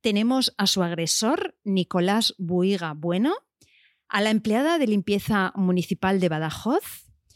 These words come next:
que encontró la caja en el contenedor, lo vamos a contar, a la veterinaria que atendió a los perros, al empleado de la perrera de Badajoz, a los agentes de la Guardia Civil que realizaron la investigación,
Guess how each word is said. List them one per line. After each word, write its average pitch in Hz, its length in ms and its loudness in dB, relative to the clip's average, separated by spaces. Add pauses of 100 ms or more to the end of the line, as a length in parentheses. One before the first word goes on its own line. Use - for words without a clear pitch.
(280)
que 214 120 0
encontró 185 520 0
la 165 140 0
caja 180 340 -2
en 269 80 2
el 185 80 -2
contenedor, 165 600 0
lo 226 120 0
vamos 160 240 -4
a 165 40 -8
contar, 262 560 -2
a 196 120 2
la 185 100 2
veterinaria 190 640 0
que - 100 -4
atendió 165 460 -2
a - 20 -2
los 151 220 -2
perros, 269 680 -2 (120)
al 185 160 0
empleado 185 580 0
de 294 100 2
la 190 120 0
perrera 170 420 0
de 156 100 -4
Badajoz, 202 720 -2 (340)
a 190 100 2
los 175 200 2
agentes 226 440 0
de 269 80 2
la 233 80 2
Guardia 185 320 0
Civil 220 420 -2
que 175 140 0
realizaron 165 500 -2
la 165 60 -2
investigación, 202 840 -2